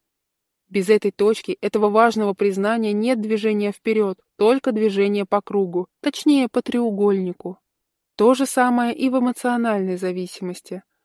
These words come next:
Пока не осознает наш клиент ясно:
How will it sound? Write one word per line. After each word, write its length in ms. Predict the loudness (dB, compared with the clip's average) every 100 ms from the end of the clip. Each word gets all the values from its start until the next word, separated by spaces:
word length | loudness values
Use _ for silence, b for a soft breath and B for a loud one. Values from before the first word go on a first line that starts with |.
| _ -6
Пока 280 | 0 2
не 120 | 4 2
осознает 600 | 0 -2 0 0 0 0
наш 220 | -2 -2
клиент 440 | -6 -2 -4 -2
ясно: 500 | 0 0 0 -8 -10